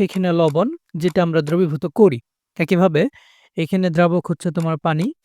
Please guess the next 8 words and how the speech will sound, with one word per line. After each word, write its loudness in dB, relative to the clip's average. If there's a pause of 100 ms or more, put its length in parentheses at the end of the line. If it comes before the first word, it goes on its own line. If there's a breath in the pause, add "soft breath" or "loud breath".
(680)
আর 0 (180)
এখানে 2 (680)
হচ্ছে -2
তোমার -2
বালি 2
হচ্ছে -4
দ্রব। -2 (1040)
তাহলে 2